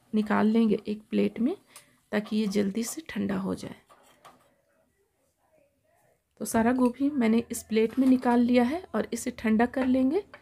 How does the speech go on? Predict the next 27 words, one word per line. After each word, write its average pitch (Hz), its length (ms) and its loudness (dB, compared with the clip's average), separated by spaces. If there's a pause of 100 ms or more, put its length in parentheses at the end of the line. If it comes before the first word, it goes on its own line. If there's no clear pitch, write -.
(540)
जैसे 240 320 2
ही 320 140 0
ये 320 140 2
ठंडा 240 280 2
हो 254 160 2
जाता 240 280 0
है 269 140 -4
तो 294 140 -10
इसे 240 200 -4
हम 294 200 -6
कद्दूकस 202 460 -4
करेंगे। 208 500 -2 (1000)
तो 226 60 -2
बारीक 220 360 4
वाले 269 220 2
साइड 247 320 2
हैं 294 280 0
उधर 247 220 -2
से 277 180 -2
हम 294 220 -2
कद्दूकस 190 480 -2
कर 254 180 -4
लेते 262 280 0
हैं 277 120 -2
सारे 240 320 0
गोभी 247 340 0
को। 320 220 -4